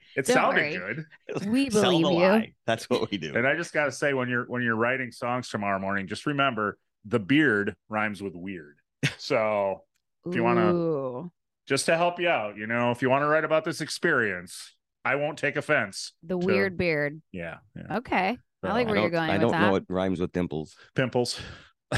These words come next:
Speaker 3: Please don't do that.
Speaker 1: Simple.
Speaker 2: Yeah.
Speaker 1: <laughs> You look pretty simple in that
Speaker 2: Nipples.
Speaker 1: shirt.
Speaker 3: Simple. I can go with simple. Let's leave the di-, let's leave pimples out.
Speaker 2: <laughs>
Speaker 1: Oh, goodness. Oh, goodness.
Speaker 3: I have faith
Speaker 2: This will
Speaker 3: in you.
Speaker 2: be a really interesting song.
Speaker 3: <laughs>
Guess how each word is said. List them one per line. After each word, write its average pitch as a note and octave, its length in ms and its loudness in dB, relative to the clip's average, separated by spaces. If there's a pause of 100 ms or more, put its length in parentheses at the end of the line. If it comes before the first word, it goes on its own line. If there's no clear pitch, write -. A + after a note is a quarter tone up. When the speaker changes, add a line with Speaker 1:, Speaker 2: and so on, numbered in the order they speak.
(500)
Speaker 3:
Please C#3 180 4
don't F#2+ 180 0
do C#2 100 -6
that. - 60 -4
Speaker 1:
Simple. D3 480 -2
Speaker 2:
Yeah. F3+ 440 -2
Speaker 1:
<laughs> - 40 -2 (600)
You D3+ 100 4
look F#3 200 2
pretty E3 180 2
simple G#3 340 4
in G3+ 80 6
that - 0 -
Speaker 2:
Nipples. G#3 160 6
Speaker 1:
shirt. F#3+ 300 0 (220)
Speaker 3:
Simple. C#3+ 440 0
I C#3+ 80 -2
can D3 100 -10
go D3 120 -2
with C3+ 100 -4
simple. A#2 400 -2 (920)
Let's D#3 200 -2
leave D3+ 120 4
the C#3+ 80 4
di-, A#2+ 240 0
let's C3+ 240 -2
leave C#3+ 220 2
pimples G2 340 0
out. F2 220 2 (500)
Speaker 2:
<laughs> C4 240 -14 (840)
Speaker 1:
Oh, A#2+ 360 4 (140)
goodness. - 420 -10 (460)
Oh, G#2+ 200 -4 (100)
goodness. - 400 -20
Speaker 3:
I G#3+ 100 4
have F3 120 4
faith A3 120 6
Speaker 2:
This - 120 0
will C#4 100 6
Speaker 3:
in F#3 60 4
you. G3 60 -2
Speaker 2:
be F3 40 2
a F#3 120 0
really A3 420 0
interesting F3+ 500 -6
song. D#3 520 2
Speaker 3:
<laughs> - 40 -18